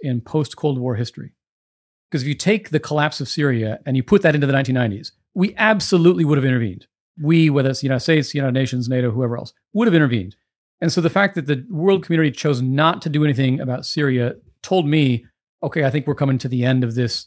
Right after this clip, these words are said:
era of humanitarian intervention," by whatever label you want to give it. And then the way Afghanistan has now ended, I think will reinforce that trend. Unfortunately, it breaks my heart because the people who are gonna suffer the most are gonna be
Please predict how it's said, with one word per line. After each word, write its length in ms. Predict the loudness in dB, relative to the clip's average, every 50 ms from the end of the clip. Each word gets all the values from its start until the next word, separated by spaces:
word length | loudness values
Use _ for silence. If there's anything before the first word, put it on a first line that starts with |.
| _ -4
era 480 | 0 2 2 2 2 0 0 -2 -4 -8 _ _ _ _ _ _ _ -6
of 500 | -4 -2 0 0 0 -2 -4 -6 -12 _ _ _
humanitarian 480 | -4 0 0 2 2 2 2 2 2 2
intervention," 460 | 2 2 2 0 0 -2 -6 -12 -14 -8 _
by 100 | -4 -2
whatever 260 | -2 -2 -2 -2 -4
label 260 | -4 -2 -4 -2 -2 -2
you 40 |
want 100 | -2 -2
to 100 | -2 -4
give 80 | -6 -8
it. 80 | -8 -14 _ _ _ _ _ _ _ _ _ _ _
And 160 | -2 0 0
then 120 | 2 2 2
the 80 | 2
way 360 | 0 0 0 2 2 4 4 4
Afghanistan 480 | 2 2 2 0 0 2 2 2 0
has 80 | 2 2
now 140 | 2 2 2
ended, 300 | 0 -2 -2 -6 -8 -12 _ _ _ _ _ -2
I 60 | -2
think 120 | 0 0
will 100 | 0 0
reinforce 540 | 0 0 0 0 -2 -2 -4 -4 -4 -4 -4
that 200 | -6 -8 -10 -8
trend. 320 | -8 -6 -6 -6 -6 -10 -12 _ _ _ _ _ 0
Unfortunately, 680 | 0 2 2 2 0 0 0 -4 -4 -4 -8 -14 -18 _ _ _ _
it 260 | -10 -10 -8 -8 0
breaks 220 | 0 0 0 2 0
my 120 | 0 0
heart 280 | 2 2 2 2 0 -4
because 340 | -2 2 2 2 2 2
the 80 | -2 -2
people 240 | -2 -2 0 4 4
who 80 | 4
are 40 | 4
gonna 100 | 4 4
suffer 220 | 4 2 2 2 0
the 80 | 0
most 400 | 0 0 0 0 -2 -6 -10 -16 _ _ _ _ _ _ _ _ 2
are 100 | 2 4
gonna 120 | 4 4
be 480 | 4 4 4 4 4 2 2 -2 -4